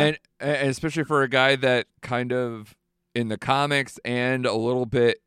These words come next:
in here is trying to fill in that Tony Stark role a little bit. And,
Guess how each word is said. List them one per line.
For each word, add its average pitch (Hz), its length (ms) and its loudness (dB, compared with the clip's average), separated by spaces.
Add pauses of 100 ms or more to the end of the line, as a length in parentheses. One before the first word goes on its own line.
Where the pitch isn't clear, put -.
(100)
in 117 280 -4
here 139 420 2
is 107 160 -2
trying 113 360 -4
to 107 80 -2
fill 120 280 -2
in 120 120 -4
that 110 200 -2
Tony 120 260 -4
Stark 139 380 -4
role 85 500 -2
a 95 60 -4
little 87 300 -4
bit. 90 360 -4
And, 98 400 -4